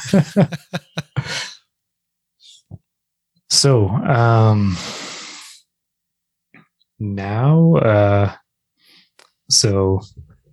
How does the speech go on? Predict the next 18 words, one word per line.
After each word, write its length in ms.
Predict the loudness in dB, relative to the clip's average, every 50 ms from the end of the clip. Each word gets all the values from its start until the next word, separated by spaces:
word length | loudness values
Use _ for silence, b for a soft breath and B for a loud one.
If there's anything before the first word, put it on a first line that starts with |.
| _ -4
trying 380 | -2 -2 0 2 2 2 2 0
to 120 | -2 -2
be 540 | 0 2 2 4 4 4 4 2 0 -2 -6 _ _ _ _ _ _ _ _ _ _ _ _ _ _ -2
a 520 | 2 2 4 4 4 4 2 2 2 0 -2 -4 -16 _ _ _ _ _ -20 -14
glad 420 | -6 -2 -2 0 0 0 0 0 0
trad 640 | -2 0 0 0 0 2 2 0 0 -2 -4 -10 -14 _ _ _ _ _ b b b b b b b _ _ -2
and 500 | 0 2 2 2 2 2 2 0 -2 -4 -8 _ _ _ -4
trying 400 | -2 0 0 2 2 2 2 2
to 120 | 0 -2 -2
learn 240 | 0 0 0 0 2
how 140 | 2 2
to 100 | 2 0
pray. 500 | -2 -2 -4 -2 -2 -2 -2 -2 -4 -6 B B B B _ _ _ _ _ _
That's 560 | -2 -2 0 0 0 0 0 0 0 -2 -4 -10 _ _ _ -4
still 560 | -2 -2 -2 0 0 2 2 2 2 2 2 0
the 120 | -2 -4
journey. 640 | -2 -2 0 0 0 0 0 -2 -2 -4 -4 -6 -10 _ _ -6
Like, 420 | -4 -4 -4 -6 -8 -14 -16